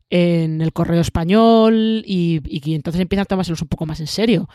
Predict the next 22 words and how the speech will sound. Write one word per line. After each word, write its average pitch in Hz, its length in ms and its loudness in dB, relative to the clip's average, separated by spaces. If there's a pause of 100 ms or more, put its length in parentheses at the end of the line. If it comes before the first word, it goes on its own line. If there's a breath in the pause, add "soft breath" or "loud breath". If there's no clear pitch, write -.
(480 loud breath)
Pero 175 680 4
no, 202 200 4
pero 208 140 2
Melitón 180 360 0
Manzanas 214 460 0
también 196 260 -2
está 190 240 -6
muy 175 160 0
bien 190 140 0
construido 208 640 -4 (240 soft breath)
y 160 60 -14
también 175 180 -6
es 175 60 -6
un 208 80 -6
personaje 214 480 -4 (100)
muy 170 360 -2
complejo 214 640 -4 (340 soft breath)
porque 170 300 -4
realmente 180 640 -6
es 170 120 -8
un 180 180 -6
tío, 220 500 -4